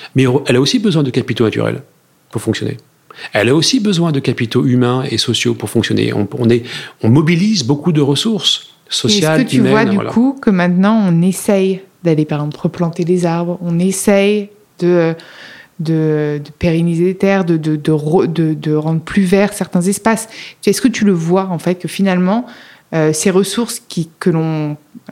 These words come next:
Speaker 2: on prend conscience qu'elles sont tarissables,
Speaker 1: Mhm.
Speaker 2: qu'on a gaspillées, est-ce que tu, tu vois, ou est-ce qu'en fait, finalement, c'est encore des grands mots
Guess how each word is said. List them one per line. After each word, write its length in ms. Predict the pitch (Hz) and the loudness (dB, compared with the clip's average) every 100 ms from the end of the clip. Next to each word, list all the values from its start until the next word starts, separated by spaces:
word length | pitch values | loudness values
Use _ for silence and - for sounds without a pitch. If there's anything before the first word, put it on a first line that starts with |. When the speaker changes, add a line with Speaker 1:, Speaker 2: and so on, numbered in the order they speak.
| - | -10
Speaker 2:
on 80 | 147 | -8
prend 160 | - | -4
conscience 260 | 156 - 196 | -2 0 -2
qu'elles 120 | 165 | -4
sont 120 | - | -6
tarissables, 720 | - 175 156 147 180 196 175 - | -4 -2 -2 -2 0 0 -2 -2
Speaker 1:
Mhm. 160 | 127 120 | 0 2
Speaker 2:
qu'on 80 | 151 | 2
a 100 | 143 | -2
gaspillées, 640 | 135 156 151 - 196 214 240 - - - - - | 0 -2 -2 -2 2 2 -2 -14 -20 -20 -10 -6
est-ce 120 | 165 | -4
que 120 | - | -2
tu, 480 | 220 - 170 160 151 | -4 -2 0 0 -2
tu 100 | - 143 | -6 -8
vois, 260 | 151 175 | -2 0
ou 120 | 170 143 | 2 0
est-ce 120 | - | -2
qu'en 220 | - 147 | -8 -6
fait, 200 | 180 180 | -4 -4
finalement, 340 | - 156 156 | -4 -4 -2
c'est 120 | 165 165 | -4 -6
encore 200 | - 147 | -4 -2
des 120 | 143 | -2
grands 220 | - 151 | 2 2
mots 360 | 160 170 214 | 4 2 0